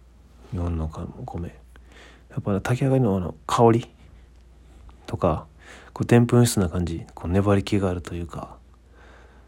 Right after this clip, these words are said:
あー、それがほんま、タイ米って一切ないですよね。パラッパラなんですよ。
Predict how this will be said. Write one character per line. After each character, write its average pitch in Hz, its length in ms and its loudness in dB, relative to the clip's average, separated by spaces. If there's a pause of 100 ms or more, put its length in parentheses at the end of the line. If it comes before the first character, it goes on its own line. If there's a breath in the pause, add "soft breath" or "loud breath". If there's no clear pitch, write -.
(560 soft breath)
あ 92 680 -2
ー、 - 80 -16 (360)
そ - 180 -6
れ 113 60 2
が - 80 0
ほ - 60 0
ん 104 60 2
ま、 101 100 0
タ - 140 2
イ 147 60 6
米 147 160 6
っ 135 40 2
て - 80 -2
一 135 100 2
切 123 160 4
な 90 60 2
い - 40 4
で 85 60 2
す - 40 -6
よ - 80 -14
ね。 - 180 -18
パ - 100 -4
ラ - 40 0
ッ - 40 -2
パ - 140 0
ラ 147 60 6
な 117 80 6
ん 92 40 2
で 82 60 -4
す - 60 -6
よ。 - 60 -2